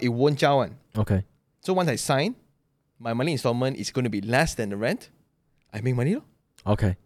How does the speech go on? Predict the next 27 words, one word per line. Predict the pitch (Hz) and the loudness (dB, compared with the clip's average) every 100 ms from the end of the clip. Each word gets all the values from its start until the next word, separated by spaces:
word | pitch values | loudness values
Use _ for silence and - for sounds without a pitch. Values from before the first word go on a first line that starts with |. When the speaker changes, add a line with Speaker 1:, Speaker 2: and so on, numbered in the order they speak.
| _ - | _ -8
Speaker 2:
okay. | 107 90 - _ _ | -4 -6 -8 _ _
Speaker 1:
So | - 208 208 | -2 0 2
it's | 185 - - _ | 0 -4 -12 _
confirmed | - 139 127 123 - 196 185 | 0 0 2 -4 2 4 6
<laughs> | 190 | 4
one | 160 | 2
mah. | 127 - _ _ | 0 -6 _ _
Speaker 2:
Yeah. | 110 113 110 110 | -2 2 2 2
Speaker 1:
Then, | 147 165 143 - | 0 0 -2 -8
and, | 127 123 123 113 | -4 -2 -2 -2
but | 123 - _ _ - | -2 -4 _ _ -8
because | 135 180 214 156 | -2 4 2 2
people | - 127 147 | -2 2 2
just | 135 147 | 4 2
don't | 123 135 | 2 0
get | - - | 0 -4
the | - | -6
opportunity | 170 113 117 127 | -6 -4 -4 -2
to | 113 | -2
do | 104 117 | -2 -2
this | 123 - - | -2 -4 -2
that | 123 123 - | 0 0 -4
often, | 98 - 127 104 - _ _ _ 110 | -12 -8 -6 -6 -8 _ _ _ -2
Speaker 2:
Mm. | 113 113 | 2 2
Speaker 1:
that's | 101 107 | 2 0
why | 120 120 | 2 2
it | 123 | 0